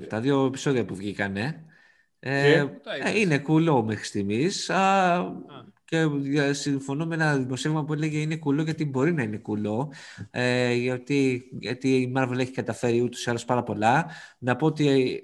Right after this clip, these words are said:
Speaker 1: έκλαψα μόλις, α, ξέρεις, ξεκίνησε να παίζει και βγαίνει το Marvel Studios στο logo. Μου λείψε. Πόσος καιρός έχει περάσει που έχουμε να δούμε κάτι καινούριο από τη Marvel;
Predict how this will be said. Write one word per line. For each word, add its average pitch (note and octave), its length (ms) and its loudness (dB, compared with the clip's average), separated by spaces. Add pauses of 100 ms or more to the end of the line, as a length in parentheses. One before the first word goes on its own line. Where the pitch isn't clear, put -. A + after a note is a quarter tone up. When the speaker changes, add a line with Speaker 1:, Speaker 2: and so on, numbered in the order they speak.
(160)
Speaker 1:
έκλαψα A2 720 2
μόλις, A2+ 540 0
α, A2 440 -2
ξέρεις, - 300 -6
ξεκίνησε A#2 480 -6
να G#2 140 -4
παίζει A2 320 0
και G#2 140 -6
βγαίνει A2 340 -4
το G#2+ 260 -4
Marvel G#2+ 240 -2 (120)
Studios G#2+ 320 -4
στο G#2 380 -6
logo. B2+ 500 0
Μου B2 180 -2
λείψε. C#3 600 -2 (460)
Πόσος D#3+ 300 -2
καιρός D3 260 2
έχει A2+ 180 -6
περάσει A2 420 0
που A#2 200 -4
έχουμε A2+ 640 -4 (500)
να A#2+ 160 2
δούμε A2+ 260 2
κάτι A2+ 440 4
καινούριο A#2 320 2
από G2+ 120 -6
τη G#2+ 100 -2
Marvel; G#2+ 360 0